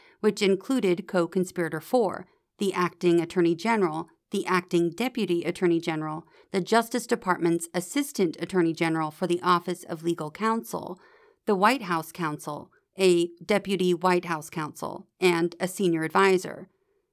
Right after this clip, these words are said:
At the meeting, the defendant expressed frustration with the acting attorney general for failing to do anything to overturn the election results,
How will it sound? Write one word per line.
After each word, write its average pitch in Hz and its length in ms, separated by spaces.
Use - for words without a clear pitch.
At 175 160
the 175 60
meeting, 180 600
the 170 80
defendant 202 540
expressed 180 520
frustration 185 800
with 175 120
the 185 160
acting 202 360
attorney 180 380
general 175 500
for 202 180
failing 233 500
to 220 120
do 240 300
anything 180 480
to 208 200
overturn 165 600
the 170 140
election 180 460
results, 156 600